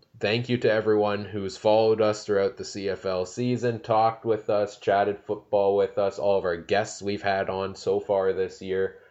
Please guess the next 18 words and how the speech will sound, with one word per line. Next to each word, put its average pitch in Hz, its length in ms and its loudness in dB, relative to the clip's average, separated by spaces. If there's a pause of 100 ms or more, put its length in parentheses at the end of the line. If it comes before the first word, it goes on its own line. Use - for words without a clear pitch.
(200)
Many 90 300 -4
more 98 200 0
to 95 80 0
come 98 200 -4
in 92 60 -4
the 87 120 -2
off 87 300 2
season, 87 280 -10
hopefully 127 840 0 (340)
to 117 140 -4
be 101 140 -4
determined 110 600 0
when 92 340 -4
and 85 280 -12
who 104 260 -4
that 90 260 0
is. 123 420 0 (640)
But 104 380 4